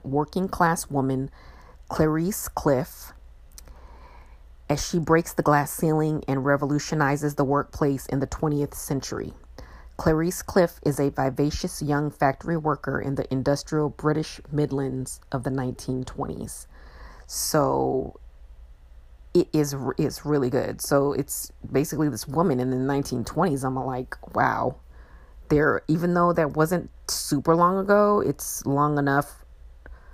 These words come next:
ago to where women couldn't really do too much. I mean, <laughs> this is in, this is in, like,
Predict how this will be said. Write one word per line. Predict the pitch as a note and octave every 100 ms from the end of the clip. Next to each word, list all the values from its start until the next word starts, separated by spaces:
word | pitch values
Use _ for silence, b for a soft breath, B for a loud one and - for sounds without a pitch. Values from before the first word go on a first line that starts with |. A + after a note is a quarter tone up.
| b b b b b b b - -
ago | D#3+ D3+ C#3+ C#3 C3+ C3 C#3+ - - - - - - -
to | D3+
where | C3+ C#3 C#3
women | C3 C#3+ D3 C#3+ C#3+ C#3 C3 A2 - - -
couldn't | - D3+ C3 -
really | D3 D3 C#3+ C#3+ C#3 C#3 C3+ C3 C3 - - - - - - - - - - - - - - - - -
do | B2+ C3+ D3
too | - D#3+
much. | B2 A2 B2+ - - - -
I | C#3
mean, | C#3 C#3+ E3 -
<laughs> | -
this | C#4 F#3 F#3
is | G#3+ D#3
in, | D3 D3 D3 - B B B B B B -
this | D3+ D#3
is | D3+ C#3+
in, | C3 C3
like, | C3+ C3